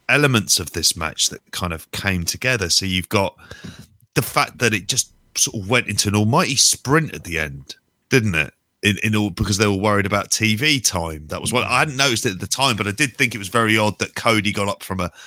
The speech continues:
black mass reasonably, fell into the ropes, then just kind of got up and then ended up getting him into the, the kind of the crossroads and the rest of it.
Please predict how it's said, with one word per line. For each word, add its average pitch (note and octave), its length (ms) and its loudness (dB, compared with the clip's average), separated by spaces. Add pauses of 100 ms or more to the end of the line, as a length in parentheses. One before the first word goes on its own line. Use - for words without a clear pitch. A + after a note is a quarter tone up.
(240)
black G#2 380 -2
mass G#2+ 340 0
reasonably, F#2+ 800 0 (380)
fell D3+ 160 2
into B2+ 180 0
the A#2 100 4
ropes, A#2 300 0
then G#2 160 0
just - 140 0
kind B2 120 0
of F2+ 120 -4
got A2 180 2
up G2 180 -4
and G2+ 120 -4
then G2 240 -6 (680)
ended G#2+ 240 2
up - 140 -2
getting F#2+ 200 0
him F#2+ 140 0
into F#2 240 -2
the, F#2+ 240 0
the G2 100 -6
kind G2 200 -4
of E2+ 80 -4
the F#2+ 80 -6
crossroads E2+ 800 -2
and E2 100 -12
the F2 80 -4
rest G#2 300 -2
of D#2 80 -10
it. D#2 120 -6